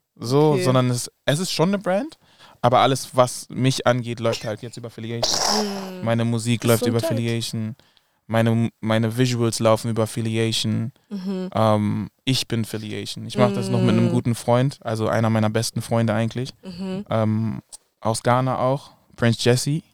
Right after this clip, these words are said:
Speaker 2: Mhm.
Speaker 1: Shoutout. <laughs> Ähm, und,
Speaker 2: Ich
Speaker 1: ähm,
Speaker 2: hoffe, er wird's hören. Ist auf Deutsch, aber
Speaker 1: ja, ja. Ähm, auf jeden Fall ja. Also Affiliation ist quasi so:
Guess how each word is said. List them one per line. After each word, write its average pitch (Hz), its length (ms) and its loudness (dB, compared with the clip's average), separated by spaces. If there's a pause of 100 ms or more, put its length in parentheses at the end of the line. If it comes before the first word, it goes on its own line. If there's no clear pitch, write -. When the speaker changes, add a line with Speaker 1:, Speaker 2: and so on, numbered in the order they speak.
(120)
Speaker 2:
Mhm. 196 80 -6
Speaker 1:
Shoutout. 117 360 2 (160)
<laughs> - 280 0 (580)
Ähm, 113 420 4
und, 110 340 0
Speaker 2:
Ich 110 80 0
Speaker 1:
ähm, 107 60 0
Speaker 2:
hoffe, 202 200 2
er 170 140 -8
wird's 180 240 -8
hören. 190 320 0 (120)
Ist 185 240 -6
auf 170 140 -4
Deutsch, 208 380 4
aber - 180 -12
Speaker 1:
ja, 107 320 -2
ja. 127 100 -8 (380)
Ähm, 113 340 2
auf 117 140 -2
jeden 147 100 6
Fall 127 160 6
ja. 117 380 2
Also 117 200 2
Affiliation 135 600 6
ist - 460 -6 (640)
quasi 120 360 4
so: 110 420 0